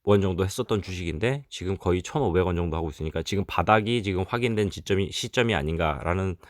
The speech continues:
어, 생각이 듭니다. 여기서 더 밑으로 빠지기는 사실상 어려워 보이고요. 최고, 그, 최근 들어서 가장 최저점이 팔백팔십일 원인데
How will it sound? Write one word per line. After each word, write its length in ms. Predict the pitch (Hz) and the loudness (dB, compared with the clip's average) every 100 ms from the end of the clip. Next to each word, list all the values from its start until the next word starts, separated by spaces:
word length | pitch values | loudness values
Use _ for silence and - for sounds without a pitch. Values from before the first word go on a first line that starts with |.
| - - | -20 -12
어, 100 | 85 | -8
생각이 360 | 82 123 117 98 | -4 0 0 0
듭니다. 360 | 90 87 78 80 | -2 -2 0 2
여기서 280 | 98 110 | 0 0
더 180 | - 98 | 4 4
밑으로 340 | 101 - 123 123 | 4 0 0 0
빠지기는 560 | 107 117 110 104 85 76 | 2 0 0 -2 -2 -4
사실상 460 | - 120 120 101 80 | -4 -4 -2 0 4
어려워 280 | 95 107 | 6 6
보이고요. 540 | 87 90 87 80 80 - - - - - - | 4 0 0 -2 -2 -8 -18 -20 -20 -20 -18
최고, 720 | - 202 180 175 170 151 110 - | 2 4 6 6 8 6 4 2
그, 220 | 104 92 | 0 0
최근 280 | - 165 147 | 0 -2 2
들어서 220 | 127 123 | 0 0
가장 400 | - 101 123 120 | -6 0 2 0
최저점이 680 | - 180 165 98 - 104 107 | -2 -2 0 -2 -2 -2 -2
팔백팔십일 640 | - 151 151 143 - 104 | -4 -6 -4 -6 0 2
원인데 540 | 101 90 87 110 90 | 4 4 2 2 0